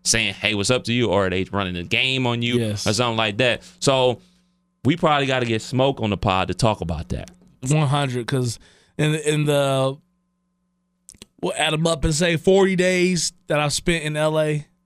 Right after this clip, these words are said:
Speaker 2: in a week, week and a half visits.
Speaker 1: Mm-hmm.
Speaker 2: Um, everybody, especially in, in the entertainment that I'm around with, you may, maybe going to the comedy club with Tone,
Speaker 1: Mm-hmm.
Speaker 2: going to the, you know, the spot where we might have a booth or a section for us.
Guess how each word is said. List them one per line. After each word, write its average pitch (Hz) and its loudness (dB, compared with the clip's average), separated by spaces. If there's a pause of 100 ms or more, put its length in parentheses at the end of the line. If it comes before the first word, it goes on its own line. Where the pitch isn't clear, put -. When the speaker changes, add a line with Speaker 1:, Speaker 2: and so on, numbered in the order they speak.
Speaker 2:
in 135 -2
a 127 -4
week, 156 -2 (400)
week 160 0
and 156 2
a 143 0
half 151 2
visits. 160 0
Speaker 1:
Mm-hmm. 117 0 (540)
Speaker 2:
Um, 135 0 (160)
everybody, 156 0 (120)
especially 190 2
in, 156 2
in 151 2
the 143 -2
entertainment 151 -2
that 147 0
I'm 143 0
around 151 0
with, 143 -2
you 147 -2
may, 139 4
maybe 135 0
going 135 0
to 139 -2
the 139 -2
comedy 143 -2
club 143 0
with 135 -4
Tone, 170 0
Speaker 1:
Mm-hmm. 101 0 (200)
Speaker 2:
going 127 0
to 143 0
the, 127 -2 (280)
you 143 0
know, 131 2
the 123 -2
spot 131 0
where 127 0
we 127 -4
might 123 0
have 123 -2
a 127 -2
booth 160 2
or 135 0
a 131 0
section 170 0
for 160 2
us. 151 0